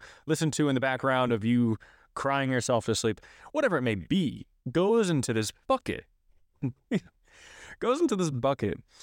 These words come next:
and the crank is your ability to generate a new idea using elements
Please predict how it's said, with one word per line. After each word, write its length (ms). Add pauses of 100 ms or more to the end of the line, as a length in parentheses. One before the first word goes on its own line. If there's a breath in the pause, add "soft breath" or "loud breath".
(200 loud breath)
and 100
the 60
crank 400
is 100
your 120
ability 760
to 220
generate 720 (240)
a 60
new 320
idea 720 (400)
using 760
elements 680